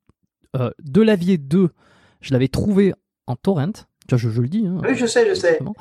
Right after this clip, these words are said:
Speaker 1: Euh, c'était, euh, pendant mes études ou, euh, vraiment à cette période-là. Et, euh, et je crois que c'est des années plus tard où, où je... alors bon, il y a une, une espèce d'effet de réciprocité, où, mais finalement j'ai acheté le, le, le Méthode de Lavier trois et deux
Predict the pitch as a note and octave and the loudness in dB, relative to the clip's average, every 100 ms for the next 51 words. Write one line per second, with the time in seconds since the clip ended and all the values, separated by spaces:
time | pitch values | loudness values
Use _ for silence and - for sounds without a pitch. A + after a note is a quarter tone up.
0 | - - - - _ - - - - - | -18 -20 -20 -20 _ -8 -6 -6 -6 0
1 | D3 - C#3+ - - A3+ B3+ C4 F3+ F#3 | 0 2 -4 -4 -4 0 2 4 4 2
2 | - G#3 F3 C#3+ C3+ B2 C#3 F3+ E3 C#3+ | 0 -2 2 4 4 4 0 2 0 -4
3 | - C3 B2+ C#3 A#3 - - - - _ | -2 0 0 0 -4 -8 -20 -20 -20 _
4 | _ _ C#3+ C#3+ C3 B2 A#2+ A2+ G#2 - | _ _ 2 4 6 4 2 0 -4 -8
5 | - D3 B2+ C3+ - F3 - C#3 C#3+ F#3 | -8 -4 2 2 2 -4 0 2 4 2
6 | F3 C3+ D3+ F#3 E3 B2+ C#3 C3 A#2+ C3+ | 0 -2 -2 0 0 -2 -4 -4 -4 -2
7 | A#2 B2 B2 A2+ B2+ C3 B2 B2 - C#3 | -2 -2 -2 -2 -2 -4 -10 -10 -4 -2
8 | B2+ B2+ C#3+ - C#3+ C#3 - - E3+ - | 2 2 0 0 2 2 0 0 0 2
9 | G#3+ D4+ - - D3 D3 F3+ G3+ D#3 C3+ | 0 0 -4 -10 -2 0 4 4 4 2
10 | - D#3 C#3+ C#3+ D3 C#3+ C3+ B2 A2+ A#2 | 2 0 4 4 6 6 4 2 0 -4
11 | - C#3 C#3+ D#3+ C3 A2+ A2+ G#2+ G#2 - | -6 -6 -2 0 0 -2 -4 -10 -6 -6
12 | - F3 C#3 B2 | -6 -12 -8 -8